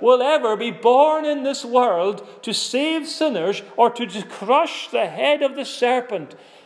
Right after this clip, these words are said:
That's what it's all about. That's what the chapter unfolds.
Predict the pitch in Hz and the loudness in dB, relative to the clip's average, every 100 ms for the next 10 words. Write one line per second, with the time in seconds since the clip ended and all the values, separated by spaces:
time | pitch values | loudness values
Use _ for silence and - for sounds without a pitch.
0 | - 135 247 320 - - 262 247 240 220 | -8 0 2 2 -2 -2 0 0 -2 -4
1 | 233 226 247 277 190 - - _ _ _ | -2 -4 -4 -4 -6 -14 -20 _ _ _
2 | - 254 339 - 330 320 262 - 240 240 | -2 0 0 -6 -6 -6 -6 -4 -4 -4
3 | - - - - - - _ _ _ _ | -2 0 0 -2 -20 -20 _ _ _ _
4 | - - - _ _ _ - - - - | -20 -20 -20 _ _ _ -20 -20 -20 -20
5 | _ _ _ _ _ - - - 202 196 | _ _ _ _ _ -20 -4 0 0 -2
6 | - 220 220 196 139 113 - - - - | -2 2 4 4 0 -12 -18 -20 -20 -20